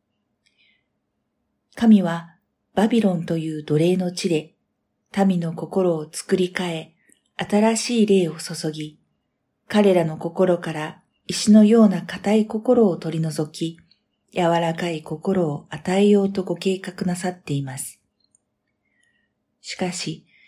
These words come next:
人々の関心事は、神の深いお取り扱いよりは目先の問題解決でした。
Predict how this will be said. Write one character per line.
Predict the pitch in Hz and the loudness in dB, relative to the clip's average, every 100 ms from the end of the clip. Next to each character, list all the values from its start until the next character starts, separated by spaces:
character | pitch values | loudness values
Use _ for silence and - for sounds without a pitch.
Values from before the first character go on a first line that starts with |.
| _ | _
人 | _ - 208 | _ 2 4
々 | 180 170 | 4 -2
の | 165 | -4
関 | 165 175 175 | -4 -6 -6
心 | - 180 | -4 -4
事 | 170 170 175 | -2 -4 -4
は、 | 175 170 - _ _ _ _ _ _ _ _ _ | -4 -6 -10 _ _ _ _ _ _ _ _ _
神 | - 196 180 | 2 4 4
の | 170 | 0
深 | 165 - - 208 | -6 -10 -2 0
い | 185 - | 0 -2
お | - | -12
取 | - 190 190 | -2 0 2
り | |
扱 | 185 185 - 190 | 0 -4 -6 -4
い | 196 | 2
よ | 214 | 2
り | 226 190 | 4 0
は | 160 160 _ _ _ - | -2 -12 _ _ _ -6
目 | 160 | -6
先 | 156 165 185 | -4 -6 -2
の | 180 | -2
問 | 170 175 | 0 0
題 | 180 190 | 0 0
解 | 202 214 | 2 0
決 | 208 190 - | 0 -4 -8
で | |
し | 147 | -8
た。 | - - | -8 -14